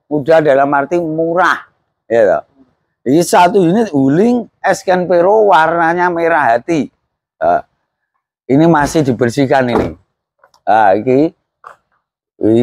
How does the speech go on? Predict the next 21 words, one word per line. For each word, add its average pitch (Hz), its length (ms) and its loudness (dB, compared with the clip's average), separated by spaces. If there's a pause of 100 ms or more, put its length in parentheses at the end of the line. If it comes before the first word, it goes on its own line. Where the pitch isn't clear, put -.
bujang 135 480 -2
kelana. 120 720 -2 (320)
Ya 101 120 0 (120)
toh. 69 100 -4 (460)
Ah, 104 240 -2
ini, 113 240 -2
ini, 127 160 0
ini 151 80 2
bujang 123 440 -4
ini. 85 240 -10 (360)
Karyawane 107 720 0
Agung 104 480 -2
G 95 160 -2
A 85 160 0
C - 120 -8 (200)
ini. 64 160 -14 (280)
Eh. 78 200 -2 (1600)
Ini 120 160 0
warnanya 175 720 2
merah 170 640 0
hati 120 600 -2